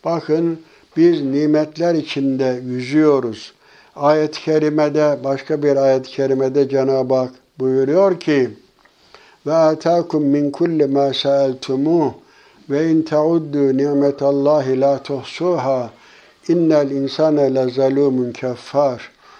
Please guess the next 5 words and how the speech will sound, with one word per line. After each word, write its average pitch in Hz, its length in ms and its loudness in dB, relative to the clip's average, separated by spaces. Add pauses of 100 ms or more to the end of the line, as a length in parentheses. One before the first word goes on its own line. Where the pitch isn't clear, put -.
(420)
Siz 175 380 0
ne 175 260 4
istediyseniz 165 1160 0 (420)
Allah 160 480 2
size 160 600 2